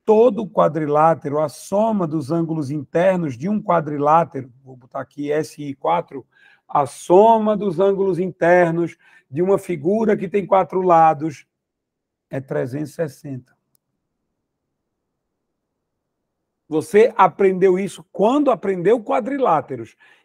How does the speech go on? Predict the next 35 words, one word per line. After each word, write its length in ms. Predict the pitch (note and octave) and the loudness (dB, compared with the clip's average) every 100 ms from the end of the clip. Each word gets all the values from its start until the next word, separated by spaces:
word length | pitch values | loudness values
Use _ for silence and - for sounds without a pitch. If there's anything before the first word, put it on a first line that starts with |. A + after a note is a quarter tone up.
| - | -10
E 100 | F3+ | -10
tá 220 | - A3+ | 0 2
re-, 220 | G#3+ A#3 - | 2 0 -6
e 60 | F#3+ | -6
tá 160 | G#3+ | -4
percebendo 640 | G#3 A#3 F#3+ G3 E3+ F#3 G#3+ | -2 -2 -4 -4 -4 -2 -4
o 40 | |
porquê 460 | G3+ G3+ F3+ - G3 | -6 -4 -6 -4 -2
agora. 720 | A3 C4+ F3 E3 E3+ D#3 B2+ | 0 -2 -2 2 4 2 -2
Vai 160 | A2 A#2+ | -10 -12
ter 140 | - | -8
a 80 | F3 | -10
fórmula 500 | - - E3+ F#3 F#3 | -8 2 2 2 -4
que 60 | D3+ | -8
vocês 120 | E3 | -4
vão 80 | F3+ | 0
memorizar, 720 | F3 E3+ E3 B2 C#3+ D#3+ D#3+ _ _ _ | 0 0 -4 -2 0 2 0 _ _ _
a 120 | C#3+ | -12
fórmula 440 | - D#3+ D#3+ E3+ E3 | -6 -2 0 0 0
da 160 | D#3+ | 0
S 300 | D#3 D#3+ - | 0 -2 -4
I 240 | E3 C#3+ D3+ | -8 -8 -6
pra 180 | D3+ | -8
qualquer 380 | - F3 E3+ D#3+ | -4 -4 0 -2
polígono 500 | D#3+ F#3 D#3 D#3 D#3+ | -2 -6 -6 -4 -4
de 120 | D#3 | -6
qua-, 200 | - D#3+ - _ | -2 -2 -2 _
qualquer 300 | D#3+ D3+ D#3+ | -4 -2 -4
quantidade 460 | D#3 F3 - D#3+ D#3 | -4 -8 -4 -4 -4
de 80 | F3+ | -2
lados, 540 | F3 C3 A2+ G#2 - _ _ _ _ | 0 0 -2 -12 -20 _ _ _ _
certo? 400 | - C#3 D#3 - _ _ _ - | -8 -2 -2 -2 _ _ _ -6
Mas 160 | D#3 D#3 | -4 0
veja 260 | F#3+ A3 | 0 -2
só, 340 | - D3+ A#2 | -2 -2 -2